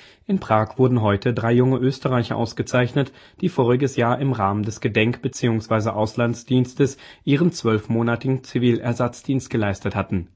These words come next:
David Witzeneder, Cornelius Schwärzler und Francesco Königsberger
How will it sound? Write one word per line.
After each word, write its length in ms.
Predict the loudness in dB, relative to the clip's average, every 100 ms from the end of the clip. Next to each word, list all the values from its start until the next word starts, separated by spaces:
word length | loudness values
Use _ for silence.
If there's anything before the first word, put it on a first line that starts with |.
| _ _ -20 -18 -6
David 400 | -2 -2 -2 -2
Witzeneder, 600 | -2 -2 -2 2 2 0
Cornelius 560 | 0 0 2 0 -2
Schwärzler 560 | -2 -4 -4 -4 -2 -2
und 120 | -2
Francesco 680 | -4 -4 -4 -4 -8 -4 -4
Königsberger 720 | 0 0 0 -2 -2 2 0